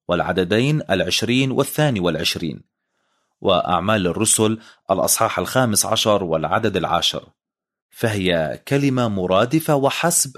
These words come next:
للكلمة مؤمن. لذا عندما يدعو يسوع شخصاً إلى أن يكون تلميذاً، فإنه يدعوه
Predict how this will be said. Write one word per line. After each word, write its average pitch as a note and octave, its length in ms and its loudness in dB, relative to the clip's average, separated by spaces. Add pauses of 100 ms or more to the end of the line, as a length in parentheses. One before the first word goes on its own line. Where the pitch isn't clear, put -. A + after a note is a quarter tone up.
للكلمة A2+ 760 0
مؤمن. F#2 440 -6 (800)
لذا D3 320 4
عندما B2 520 2
يدعو G#2+ 380 0
يسوع F#2+ 520 2
شخصاً D3+ 760 2
إلى F#2 180 0
أن F#2+ 220 -2
يكون F#2 420 -2
تلميذاً، G2 640 -2 (480)
فإنه F#3 540 2
يدعوه C#3+ 580 2